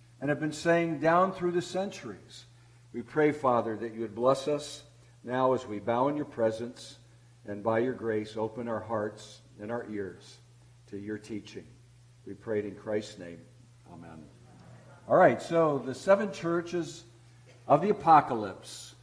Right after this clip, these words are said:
they're found in Revelation two and three. These are letters from the risen Christ to real churches in space and time, addressing issues that were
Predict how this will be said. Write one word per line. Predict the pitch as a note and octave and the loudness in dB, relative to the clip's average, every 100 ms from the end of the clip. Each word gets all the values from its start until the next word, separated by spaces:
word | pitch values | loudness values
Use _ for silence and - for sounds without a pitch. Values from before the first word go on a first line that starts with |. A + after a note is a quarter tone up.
| - _ G2 | -20 _ -8
they're | A2 | -6
found | A#2 D3 C#3+ D3+ C#3 | -2 4 6 6 2
in | B2 | 4
Revelation | C#3+ D#3+ D#3 D#3 D#3+ E3 D3 | 4 6 4 2 2 -6 -6
two | D3+ | -2
and | D3+ C3 | -2 -2
three. | A#2+ A#2+ C#3+ | -4 -2 -2
These | C3 D#3+ C#3+ | 2 2 2
are | C#3 | 0
letters | B2+ C#3 E3+ D#3 | 4 4 2 -2
from | D3 | -4
the | C#3+ | -4
risen | B2+ C3 D#3+ | -2 -4 -6
Christ | D3 B2+ A2+ A#2 - - - - - - | -8 -4 -2 -2 -6 -16 -20 -20 -18 -10
to | |
real | B2 C#3 G3+ | -2 2 4
churches | - F#3 F#3 F3+ F#3 F3+ | 2 0 -2 -2 -4 -6
in | C#3 A#2 | -8 -12
space | - C3+ D3 - | -2 0 0 -2
and | D#3 | -6
time, | D3 B2 A2+ A#2+ - - - - - | 0 2 2 -2 -8 -20 -20 -14 -6
addressing | B2+ C#3+ F#3 G3 G3 F#3 F3 | -2 6 6 8 2 2 2
issues | G#3 - E3 D#3 D#3 | 2 2 2 2 2
that | D#3 D3 | 0 2
were | C#3+ C#3 C#3 | 4 4 2